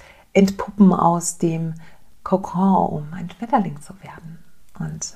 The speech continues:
all das einfach alte Gewohnheiten und ein altes Umfeld loszulassen. Und dann darfst du dir neue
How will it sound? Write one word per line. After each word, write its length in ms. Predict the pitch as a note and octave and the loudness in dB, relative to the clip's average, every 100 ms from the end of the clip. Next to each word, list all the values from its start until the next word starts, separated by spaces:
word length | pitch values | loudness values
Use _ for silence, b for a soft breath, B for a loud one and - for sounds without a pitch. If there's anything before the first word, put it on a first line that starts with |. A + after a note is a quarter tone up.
| - | -8
all 140 | D#3 | -6
das 220 | D#3+ E3+ - | -4 -6 -4
einfach 420 | D#3+ D#3 D3+ - b b b b | -4 -4 -6 -14 b b b b
alte 340 | - F3 F3 - - _ - - | -4 0 0 -2 -12 _ -10 0
Gewohnheiten 960 | E3 D#3 F3+ F#3 E3 E3 E3 E3+ E3 | 0 4 2 2 -2 -4 -4 -4 -4
und 140 | D#3+ D#3 | -6 -8
ein 160 | F3 | -8
altes 340 | E3+ E3 F3 - | -6 -6 -8 -4
Umfeld 640 | F3+ F#3+ - F3 E3+ - B B B B B B | -2 -2 -2 -4 -4 -10 B B B B B B
loszulassen. 920 | F#3 G#3+ - - - D3 D3 - F3 - - - _ - - - - - - _ - - - - - - | 2 2 0 -8 -12 -12 -12 -12 -12 -16 -20 -20 _ -20 -20 -20 -20 -20 -20 _ -20 -18 -16 -14 -14 -4
Und 240 | F3 D#3 - | -2 0 2
dann 560 | D#3+ D#3 D#3+ D#3+ - - - - | 2 0 -8 -10 -14 -18 -18 -6
darfst 320 | E3+ E3 - | -4 -4 -2
du 60 | F3 | -2
dir 420 | - D3+ C#3+ C#3 - - _ _ B B B B B B - | -2 -2 -2 -6 -16 -20 _ _ B B B B B B -4
neue 680 | E3+ F#3 A3 A3 D#3+ D#3 | 2 6 8 8 4 0